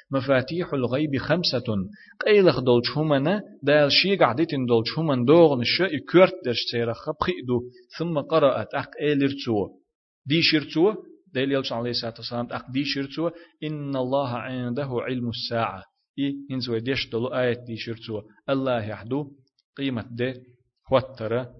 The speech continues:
хан йовзар», аьлла. وقال تعالى، лекха волчу Аллаха кхин а аьлла: «يسألونك عن الساعة».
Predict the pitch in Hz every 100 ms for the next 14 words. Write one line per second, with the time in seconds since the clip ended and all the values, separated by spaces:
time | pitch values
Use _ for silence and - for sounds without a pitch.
0 | - - 127 120 113 110 101 95 92 87
1 | - _ _ - _ _ _ _ _ 113
2 | - 175 175 - 139 160 147 131 143 135
3 | 127 117 135 131 127 113 127 147 - 120
4 | 113 117 117 - - 120 131 - 165 175
5 | 208 196 196 185 170 170 - - 185 185
6 | 135 127